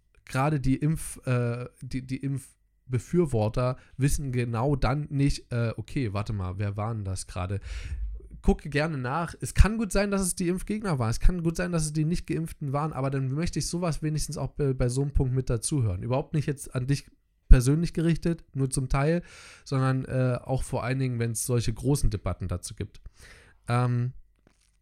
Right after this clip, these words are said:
genau, äh, auch finde ich, dort ist die mediale Wirkung zu stark. Also, dass für das Impfen geworben wird. Es ge-, kommt nirgendwo mal ein kritischer Bericht, also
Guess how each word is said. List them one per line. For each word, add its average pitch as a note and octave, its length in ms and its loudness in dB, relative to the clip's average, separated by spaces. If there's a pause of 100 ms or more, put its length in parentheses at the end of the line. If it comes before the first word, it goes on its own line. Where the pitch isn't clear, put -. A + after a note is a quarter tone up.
(560)
genau, C3+ 260 4 (180)
äh, C3+ 260 -2
auch - 180 -4 (100)
finde D#3 240 0
ich, - 80 -2
dort D#3+ 220 2
ist - 180 -2
die C#3+ 240 0
mediale C#3+ 500 4
Wirkung C#3 380 2
zu C#3+ 200 2
stark. A#2+ 460 0
Also, A2+ 360 0 (280)
dass A#2+ 220 0
für F3 460 0
das C3+ 180 0
Impfen D#3 320 -4
geworben G2+ 480 -2
wird. F#2 220 -6
Es - 160 -8
ge-, D#3+ 260 -4
kommt D3 280 -2 (180)
nirgendwo F3+ 840 0
mal C#3 260 -4
ein C3+ 180 -2
kritischer - 580 2
Bericht, C#3 460 2
also C3 220 4